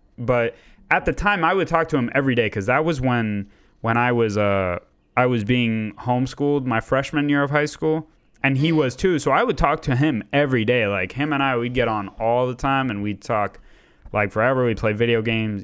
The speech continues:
Speaker 1: you know, and, uh, he would, uh, he's the type of person, like I said, he, he's pretty funny, and he comes up with, like, some pretty funny stuff sometimes. But for a lot,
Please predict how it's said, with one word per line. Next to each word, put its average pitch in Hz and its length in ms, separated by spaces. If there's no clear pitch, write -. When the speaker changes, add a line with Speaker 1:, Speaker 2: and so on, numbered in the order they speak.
Speaker 1:
you 110 140
know, 110 180
and, 131 360
uh, 139 340
he 285 400
would, 165 340
uh, 123 300
he's 180 320
the 220 180
type 185 300
of 151 80
person, 143 320
like 127 140
I 139 80
said, 135 220
he, 151 260
he's 160 200
pretty 285 280
funny, 208 300
and 185 80
he 156 80
comes 180 220
up 185 140
with, 160 120
like, 147 200
some 139 340
pretty 165 220
funny 160 260
stuff 165 260
sometimes. 196 520
But 151 180
for 156 180
a 151 80
lot, 202 560